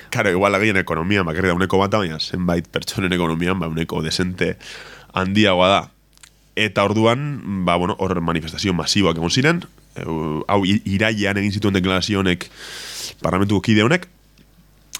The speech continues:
eta urriaren batean, ba, bi mila bostehun traktorek, eh,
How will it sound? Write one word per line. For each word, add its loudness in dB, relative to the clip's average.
eta 4
urriaren 2
batean, 2
ba, -2
bi 0
mila 4
bostehun 0
traktorek, 0
eh, -8